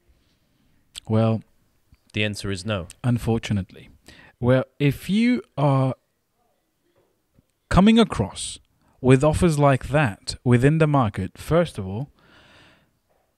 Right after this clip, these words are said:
Speaker 1: expect the worst.
Speaker 2: Yeah.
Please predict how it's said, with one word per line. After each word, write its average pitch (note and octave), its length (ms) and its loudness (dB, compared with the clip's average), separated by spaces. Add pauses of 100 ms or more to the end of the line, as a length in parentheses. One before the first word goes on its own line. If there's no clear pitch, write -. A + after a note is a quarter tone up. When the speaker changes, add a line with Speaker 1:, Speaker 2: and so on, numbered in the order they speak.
(360)
Speaker 1:
expect - 800 0
the C#3 160 4
worst. G#2+ 680 0 (760)
Speaker 2:
Yeah. F2 200 -12